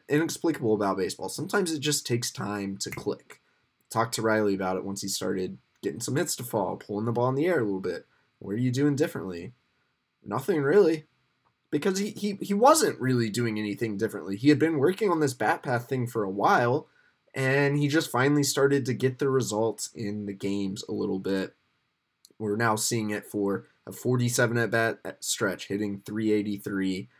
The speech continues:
The power's coming a little bit, pulling more balls in the air. The exit velo's been off the charts.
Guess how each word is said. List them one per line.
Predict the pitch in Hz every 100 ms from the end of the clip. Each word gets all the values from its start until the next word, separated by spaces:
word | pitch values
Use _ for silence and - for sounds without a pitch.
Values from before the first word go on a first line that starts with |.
| _ _
The | 95
power's | - 104 107 110 104
coming | 120 117 110 110
a |
little | 110 120 131 131 120
bit, | 113 113 - - _ _ _
pulling | - 113 117
more | 117 117
balls | 117 117 110
in | 110
the | 104
air. | 104 101
The | 98 95
exit | 101 101
velo's | 101 104 101 101
been | 101
off | 95 95
the | 98
charts. | - 92 87 90 -